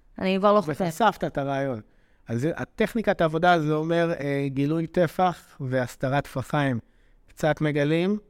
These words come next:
Speaker 2: רואים שיש, אה, אה, כוונה לעסקה פה,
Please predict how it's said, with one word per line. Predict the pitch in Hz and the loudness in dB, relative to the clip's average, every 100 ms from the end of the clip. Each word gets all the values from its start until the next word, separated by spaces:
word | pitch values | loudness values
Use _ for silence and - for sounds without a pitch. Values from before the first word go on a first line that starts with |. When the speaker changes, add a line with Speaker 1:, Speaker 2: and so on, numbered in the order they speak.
| _ - | _ -8
Speaker 2:
רואים | 123 131 147 156 | -2 0 0 -4
שיש, | - 139 143 147 - _ - _ - | -2 -2 0 0 -2 _ -20 _ -8
אה, | 131 135 | -6 -6
אה, | - 123 120 120 120 120 _ 127 123 117 113 - - | -8 -16 -20 -20 -20 -20 _ -20 -20 -20 -20 -20 -12
כוונה | - 123 139 147 | -4 0 2 2
לעסקה | 127 - - 180 | 0 -2 0 0
פה, | - 208 | 2 -2